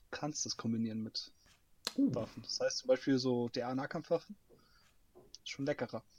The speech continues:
Speaker 2: Kriegst dann zwei Lebenspunkte, weil du zwei Wunden verursachst.
Speaker 1: Das ist das Ding.
Speaker 2: Nice,
Speaker 1: Also
Speaker 2: nice.
Speaker 1: das muss man, nee, muss man sich genau durchlesen. Ich hab's, ist mir nur grad wieder eingefallen und, ähm, wie gesagt,
Speaker 2: Ja.
Speaker 1: das ist halt A,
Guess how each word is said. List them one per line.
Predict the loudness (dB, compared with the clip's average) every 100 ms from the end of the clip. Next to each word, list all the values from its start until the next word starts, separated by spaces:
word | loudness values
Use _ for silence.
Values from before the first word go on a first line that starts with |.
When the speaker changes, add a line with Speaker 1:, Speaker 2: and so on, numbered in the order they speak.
| -6 -6 -6 -18 -10
Speaker 2:
Kriegst | -2 4
dann | 4
zwei | 8 10
Lebenspunkte, | 10 10 6 2 4 6
weil | 6
du |
zwei | 8 8
Wunden | 8 4
verursachst. | 2 2 4 2 0 -8 -6 -6 -8 -12 -16 -16 -16 -16 -16 -18 -20 -20 -20 -20 -14 -6 -6 -6 -4
Speaker 1:
Das | -2
ist | 0
das | 0
Ding. | 0 -2 -12 -18 -18 -20 -20 -20 -10
Speaker 2:
Nice, | -4 -2 -2 -6 -4
Speaker 1:
Also | 2 2
Speaker 2:
nice. | 2
Speaker 1:
das | 4
muss | 6
man, | 6 4
nee, | 8 10 10
muss | 8
man | 4
sich | 6
genau | 8 8
durchlesen. | 6 4 2 2
Ich | 0
hab's, | -2 -2 -6 -12 -10 -10 -8
ist | 2
mir | 6
nur | 6 6
grad | 6
wieder | 6 6
eingefallen | 4 2 4 4
und, | 4 2 2
ähm, | 2 0 0 -4 _ _ -20 _ _ -20 -20 -16
wie | -2 4
gesagt, | 8 8 8
Speaker 2:
Ja. |
Speaker 1:
das | 0
ist | 0 0 2
halt | 4 4 0 -8 _ -20 -20 -20 -20 -20 _ _ _ -20 -20 -20 -20 -20 _ -4
A, | 2 2